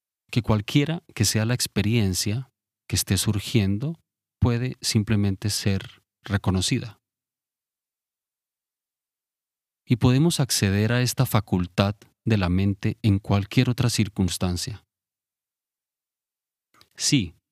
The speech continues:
es importante y necesaria la práctica formal de meditación, pero la familiaridad con la conciencia plena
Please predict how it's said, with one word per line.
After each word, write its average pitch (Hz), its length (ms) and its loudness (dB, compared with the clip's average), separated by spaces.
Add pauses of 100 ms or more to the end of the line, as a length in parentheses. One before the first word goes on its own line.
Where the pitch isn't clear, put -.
(180)
es - 140 2
importante 113 680 2
y 120 60 2
necesaria 101 680 0
la 92 140 -2
práctica 95 460 0
formal 90 540 -2
de 92 80 -2
meditación, 87 640 -4 (1080)
pero 123 200 4
la 117 240 0
familiaridad 110 1040 0 (680)
con 131 200 4
la 107 100 -2
conciencia 107 720 0
plena 110 560 -2